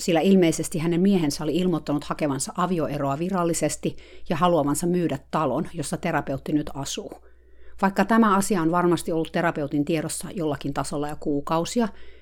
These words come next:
sen kuuleminen järkytti hänen perustuksiaan täysin. Kun oikeaa tosielämän draamaa on tarjolla, tapahtuu mielenkiintoinen ilmiö. Hänelle ei ole mitään syytä kehitellä draamaa turhasta,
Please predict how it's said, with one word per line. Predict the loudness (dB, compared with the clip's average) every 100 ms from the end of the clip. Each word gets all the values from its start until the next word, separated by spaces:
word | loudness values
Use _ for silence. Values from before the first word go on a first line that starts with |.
| -14
sen | 2 4
kuuleminen | 6 4 4 4 2 0 0
järkytti | 0 0 -4 -8 -10 -12 -14
hänen | -4 2 2
perustuksiaan | 2 -4 -4 -6 -6 -6 -6 -6 -4
täysin. | -6 -6 -8 -8 -10 -10 -12 -14 -20 -20 -20 -18
Kun | 0 4
oikeaa | 8 8 6 2 2
tosielämän | 0 2 2 4 4 4
draamaa | 2 0 2 0 0
on | 0
tarjolla, | 0 0 2 2 0 -2 -6
tapahtuu | -4 -2 2
mielenkiintoinen | 4 6 4 0 -2 0 2
ilmiö. | 0 -2 -4 -6 -8 -18 -20 -16 2
Hänelle | 4 6 4
ei |
ole | 2
mitään | 4 4 2 2
syytä | 0 -2
kehitellä | -2 -2 0 0 -2 0
draamaa | 0 2 0
turhasta, | 0 0 -2 -6 -10